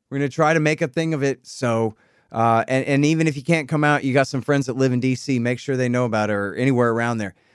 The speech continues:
Make sure that they know. Pass it around, help it go viral on, uh, Facebook and Twitter and whatever you can, folks, for, uh,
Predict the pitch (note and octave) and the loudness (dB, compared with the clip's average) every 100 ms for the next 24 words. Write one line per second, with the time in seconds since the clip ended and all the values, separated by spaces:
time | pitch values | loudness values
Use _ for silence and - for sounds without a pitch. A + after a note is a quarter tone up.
0 | - B2+ B2 C#3+ B2 A#2 B2+ A#2+ B2 A2+ | -2 0 0 0 -2 0 0 2 2 0
1 | G2+ - _ _ _ B2+ A#2+ - A2+ A#2 | -2 -8 _ _ _ -4 -4 -4 -6 -4
2 | A#2+ A#2 A2+ A2 - - B2 A#2+ - _ | -2 -2 -4 -6 -12 -6 -4 -4 -8 _
3 | - _ A#2+ A#2 G#2+ A2+ A2+ A2+ G#2 G#2 | -20 _ 0 0 2 2 2 0 -2 -2
4 | G#2+ G#2 G#2 G2+ A2 G#2+ - G#2+ - F2+ | -2 -2 -2 -4 -4 -4 -4 -4 -6 -12
5 | - G#2+ G#2+ G#2 F#2+ G2+ G#2+ G#2 F#2 G#2 | -6 -4 -4 -6 -6 -6 -4 -6 -8 -8
6 | G2 F#2 F#2 - _ _ _ _ _ G2+ | -6 -8 -10 -12 _ _ _ _ _ 0
7 | G2 G2 F#2+ F#2+ F2+ | 2 2 0 0 -4